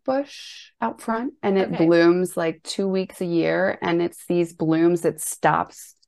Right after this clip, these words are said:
Speaker 1: certain people in their tracks, and they're like, <gasps> you know, they smell it.
Speaker 2: Mm.
Speaker 1: And there's this beautiful woman who lives in this neighborhood, and she stops and smells this bush. Like, just,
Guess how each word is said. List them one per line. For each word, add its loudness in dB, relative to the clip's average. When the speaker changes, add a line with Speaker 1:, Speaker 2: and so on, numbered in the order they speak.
Speaker 1:
certain 4
people 2
in 0
their -2
tracks, -2
and -2
they're -2
like, -6
<gasps> -14
you 8
know, 8
they 4
smell -2
it. -8
Speaker 2:
Mm. -14
Speaker 1:
And -6
there's -2
this 0
beautiful 4
woman 0
who 0
lives 0
in -2
this -4
neighborhood, -2
and -6
she -6
stops -8
and -4
smells -4
this -4
bush. -6
Like, 0
just, -8